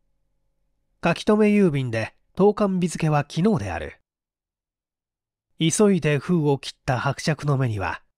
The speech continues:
次のような美しい文字がはっきりと映ったのである。伯爵様、宣告は失礼いたしました。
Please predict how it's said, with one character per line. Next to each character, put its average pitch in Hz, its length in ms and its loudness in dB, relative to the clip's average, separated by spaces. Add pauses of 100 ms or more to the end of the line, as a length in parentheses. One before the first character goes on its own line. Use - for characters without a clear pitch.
(800)
次 226 320 2
の 202 140 4
よ 175 200 2
う 151 60 0
な 131 280 -2
美 160 360 -4
し 214 240 0
い 175 40 2
文 165 140 0
字 139 120 -2
が 90 180 -4
は 127 180 -6
っ - 120 -10
き - 120 0
り 214 120 2
と 101 200 -8
映 - 20 -8
っ - 20 -14 (280)
た 151 100 0
の 104 100 -6
で 85 180 -8
あ 82 60 -4
る。 80 240 -10 (1600)
伯 - 260 -2
爵 - 260 -2
様、 107 440 -6 (1300)
宣 208 260 -2
告 190 280 0
は 170 140 4
失 - 300 -2
礼 160 220 2
い 101 60 -8
た 113 120 -4
し - 120 -6
ま 95 60 -6
し - 140 -4
た。 - 260 -8